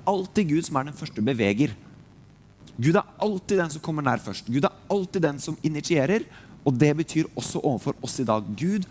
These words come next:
har initiert noe overfor oss. Vi kan respondere. Gud har kommet nær.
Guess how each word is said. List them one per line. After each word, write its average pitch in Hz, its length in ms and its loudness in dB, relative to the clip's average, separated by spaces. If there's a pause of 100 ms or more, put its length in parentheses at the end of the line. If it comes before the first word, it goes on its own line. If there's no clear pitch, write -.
(200)
har 135 240 0
initiert 147 640 0
noe 127 260 0
overfor 151 240 -4
oss. - 120 -4 (220)
Vi 117 280 4
kan 139 160 0
respondere. 131 680 2 (280)
Gud 139 400 0 (220)
har 165 140 0
kommet 147 280 -4
nær. 139 540 2